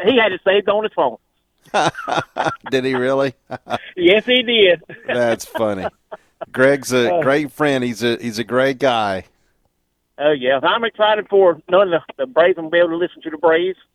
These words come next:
Speaker 1: here
Speaker 2: Absolutely.
Speaker 1: whenever I'm traveling
Speaker 2: You a big
Speaker 1: and doing
Speaker 2: Braves
Speaker 1: my stuff.
Speaker 2: fan?
Speaker 1: Oh, yeah. Very big Braves fan.
Speaker 2: How
Speaker 1: I,
Speaker 2: you feeling about 'em so far?
Speaker 1: I feel good about the Braves this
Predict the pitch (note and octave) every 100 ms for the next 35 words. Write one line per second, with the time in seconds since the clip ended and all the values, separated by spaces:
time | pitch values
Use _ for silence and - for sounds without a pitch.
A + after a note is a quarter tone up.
0 | _ _ _ _ _ _ _ D3+ E3 F3+
1 | G#2 A2+ C#3+ A#2 A2+ E2+ D3 C#3 E3+ E3
2 | E3+ C3 C#3+ B2+ C3+ C#3+ B2+ D3 D3 D#3
3 | D#3 _ _ _ _ D3 D3+ D#3+ C#3+ A#2+
4 | A#2 _ D3+ D3+ B2+ B2+ B2 B2+ - B2+
5 | C3 C#3+ C#3+ D#3+ E3+ D#3+ B2+ A2+ G#2+ F#2+
6 | G2 G#2 - F#2+ F2+ D#2+ C3 C3 D3+ E3
7 | E3 - E3+ F3 E3 E3+ E3+ E3+ E3+ E3+
8 | E3 E3 D3 D#3+